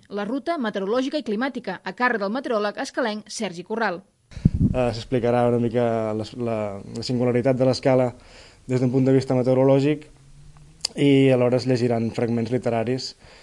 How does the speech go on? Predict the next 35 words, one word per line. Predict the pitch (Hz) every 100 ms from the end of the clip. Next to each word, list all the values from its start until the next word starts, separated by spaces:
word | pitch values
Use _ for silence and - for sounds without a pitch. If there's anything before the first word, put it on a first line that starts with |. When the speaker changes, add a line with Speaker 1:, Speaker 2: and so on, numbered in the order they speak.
| - - _ -
Speaker 2:
eh, | 123 120
relacionats | 120 117 117 107
també | - 117 113
amb, | 113
amb | 101 101 101 104
el | 101
tema | 107 107
de, | 113 107 104
de | 110
la | 110
meteorologia. | 110 110 117 113 113 110 107 _ - - _ _ _ _ -
Speaker 1:
I | 233
ja | 262
dilluns, | 262 269 294 -
una | 254 247
ruta | 262
estrenada | 277 247 254 269
l'any | 247
passat | 226 285 254 - 226
amb | 220 254
molt | 311
bona | 277 339
acceptació, | - - 214 - 302 196 - _ -
el | 208
Camí | 220 240 247
de |
Palau, | 240 269 254 175 _ _ 202
ruta | 254 226
de | 269
natura | 262 254
i | 247
patrimoni | 208 196 214 269 311 240
entre | 202 190
Parets | - 240 247
Seques, | 214 190 202